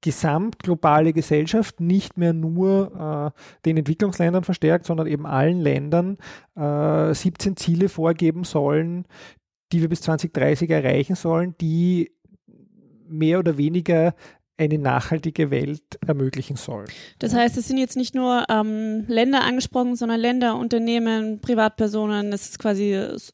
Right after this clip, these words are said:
Speaker 2: kann und vor allen Dingen soll jeder seinen und jeder seinen Beitrag leisten, ähm, zu diesen Nachhaltigkeitszielen. Und, ähm, im Endeffekt, ähm, sollen diese Ziele zu, ähm, glaub ich, ähm, insgesamt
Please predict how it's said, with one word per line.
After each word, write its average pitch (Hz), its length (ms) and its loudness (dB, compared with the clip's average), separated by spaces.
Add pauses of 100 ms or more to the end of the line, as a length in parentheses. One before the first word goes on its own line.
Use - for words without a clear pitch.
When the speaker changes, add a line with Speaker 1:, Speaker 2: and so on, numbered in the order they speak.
(100)
Speaker 2:
kann 240 240 0
und 220 160 -4
vor 226 100 2
allen 208 160 2
Dingen 214 180 -2
soll 214 180 0
jeder 220 320 0
seinen 208 360 -2
und 214 140 -6
jeder 214 200 0
seinen 208 200 -2
Beitrag 202 320 0
leisten, 208 480 -2 (580)
ähm, 226 300 0
zu 254 80 -2
diesen 233 240 0
Nachhaltigkeitszielen. 220 1200 0 (1300)
Und, 269 460 2
ähm, 254 460 4
im 254 200 0
Endeffekt, 254 680 -2
ähm, 240 220 0
sollen 240 400 0
diese 240 300 -2
Ziele 254 480 0
zu, 240 600 0 (100)
ähm, 214 580 0
glaub 208 220 0
ich, - 320 -4
ähm, 214 200 -2
insgesamt 208 920 -2